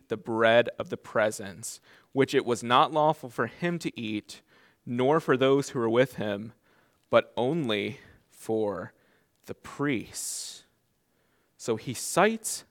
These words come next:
this example from First Samuel twenty-one, and he says, "Listen, you're accusing me of breaking the law, of breaking the Sabbath. Do you not know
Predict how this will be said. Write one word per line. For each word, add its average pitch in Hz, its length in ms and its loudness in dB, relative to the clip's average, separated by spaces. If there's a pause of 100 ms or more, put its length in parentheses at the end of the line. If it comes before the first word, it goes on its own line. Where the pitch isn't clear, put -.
(120)
this 175 340 -2
example 143 640 -4
from 110 220 -8
First - 480 -4
Samuel 123 520 -4 (360)
twenty-one, 135 580 0
and 110 80 -4
he 113 80 -6
says, 113 240 -2
"Listen, 147 320 -2
you're 180 140 2
accusing 170 480 -6
me 107 320 -6 (480)
of 117 180 -12
breaking 131 400 2
the 117 100 0
law, 107 460 2
of 110 160 -6
breaking 123 360 -4
the 117 60 -10
Sabbath. 113 420 -2
Do 139 100 -10
you 165 40 -6
not 196 200 -4
know 151 380 -2